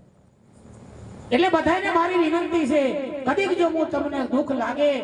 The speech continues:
તો સજ્જનો કાલે બે ગાળ બોલજો, હું સહન કરી લઈ, પણ આ વ્યસનમાંથી છૂટી જો ને તો અમારી માટે બહુ અહોભાગ્ય કહેવાય. આજનું પરમણ છે, આ શંકરદાસના નિર્મિતે ભજન છે, પણ આજ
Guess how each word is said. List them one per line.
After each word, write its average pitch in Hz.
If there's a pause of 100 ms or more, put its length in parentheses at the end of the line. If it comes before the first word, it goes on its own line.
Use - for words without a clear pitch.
(260)
તો 202
સજ્જનો 220
કાલે 202
બે 190
ગાળ 185
બોલજો, 180
હું 170
સહન 175
કરી 160
લઈ, 151 (340)
પણ 180
આ 165
વ્યસનમાંથી 175
છૂટી 196
જો 214
ને 208 (440)
તો 175
અમારી 180
માટે 165
બહુ 151
અહોભાગ્ય 143
કહેવાય. 139 (400)
આજનું 349
પરમણ 320
છે, 285 (340)
આ 220
શંકરદાસના 240
નિર્મિતે 208
ભજન 180
છે, 226 (560)
પણ 196
આજ 226